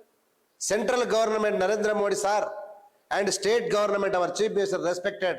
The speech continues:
Revanth Reddy sir, corruption is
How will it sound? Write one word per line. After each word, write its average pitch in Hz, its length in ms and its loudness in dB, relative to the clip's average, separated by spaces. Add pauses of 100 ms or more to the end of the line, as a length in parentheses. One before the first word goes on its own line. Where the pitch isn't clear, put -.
(300)
Revanth 190 380 0
Reddy 170 160 -2
sir, 147 280 -2 (1900)
corruption 233 500 2
is 196 180 2